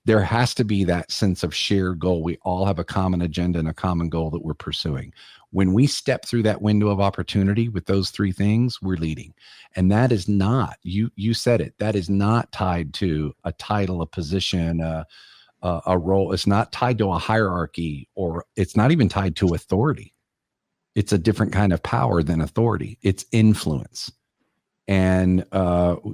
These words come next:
if you're a C E O, for example, and you're not influenced by others, or you're not allowing yourself to be influenced by the talent and the wisdom and the experience and the assets and the gifts of your team, uh, you're,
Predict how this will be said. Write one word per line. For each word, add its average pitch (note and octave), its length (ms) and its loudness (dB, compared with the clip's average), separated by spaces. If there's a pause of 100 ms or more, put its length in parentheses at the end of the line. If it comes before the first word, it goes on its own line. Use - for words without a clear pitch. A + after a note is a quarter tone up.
if - 480 -6
you're C#3+ 220 4
a A#2+ 60 4
C - 380 -2
E A2 200 4
O, A2+ 200 4
for B2 200 0
example, B2 680 0
and F#2+ 180 0
you're G#2+ 120 0
not B2 340 0 (260)
influenced A#2+ 720 0
by G#2 220 -2
others, B2+ 480 -4
or F2 120 -8
you're E2+ 200 -2
not A#2 180 2
allowing F#2 540 -4
yourself B2+ 400 -2
to A2+ 80 -8
be G#2+ 100 -4
influenced A2 640 -2
by F#2+ 120 -6
the E2 120 -6
talent G#2 500 -4
and F2+ 80 -4
the E2+ 60 -4
wisdom G#2 400 -4
and G2 100 -2
the E2 60 -4
experience G#2 880 -6 (420)
and F2 80 -10
the E2 160 -10
assets G2 480 -2
and F2+ 80 0
the D#2+ 60 -4
gifts G2 300 -4
of D#2+ 120 -6
your D#2+ 120 -6
team, B2 420 -2 (1300)
uh, - 260 -14 (120)
you're, A#2 300 0